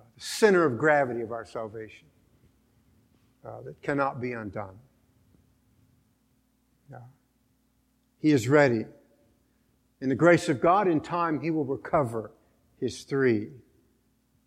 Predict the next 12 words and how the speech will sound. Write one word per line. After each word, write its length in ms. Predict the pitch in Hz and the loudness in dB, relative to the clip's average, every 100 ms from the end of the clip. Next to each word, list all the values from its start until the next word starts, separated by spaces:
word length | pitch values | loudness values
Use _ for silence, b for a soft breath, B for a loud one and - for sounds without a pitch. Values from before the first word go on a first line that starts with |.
| _ _ | _ _
Uh, 60 | 113 120 _ _ _ _ _ _ _ _ _ _ _ _ _ _ _ _ _ | -20 -20 _ _ _ _ _ _ _ _ _ _ _ _ _ _ _ _ _
but 120 | 143 | -6
it 80 | 123 | 0
does 240 | 170 156 156 | 2 2 2
remind 440 | 139 143 147 120 | 2 2 2 -2
us, 340 | 104 107 _ _ _ _ - | -6 -10 _ _ _ _ -14
continue 560 | 131 - 185 170 156 | -12 -6 -2 0 -2
in 100 | 139 | -4
the 80 | 131 | -8
journey, 400 | 107 127 110 104 _ _ _ _ _ _ _ _ - | -8 -10 -10 -16 _ _ _ _ _ _ _ _ -20
uh, 80 | - 139 117 | -20 -16 0
watching, 680 | 147 160 - 151 107 95 | 4 4 4 -2 -4 -6